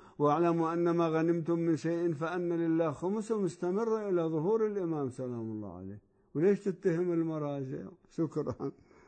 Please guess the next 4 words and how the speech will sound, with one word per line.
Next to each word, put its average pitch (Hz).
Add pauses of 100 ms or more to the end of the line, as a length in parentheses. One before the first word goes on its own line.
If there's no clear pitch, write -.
(160)
نعم. 135 (2500)
أخت 156
سهى، 180
تفضلي. 147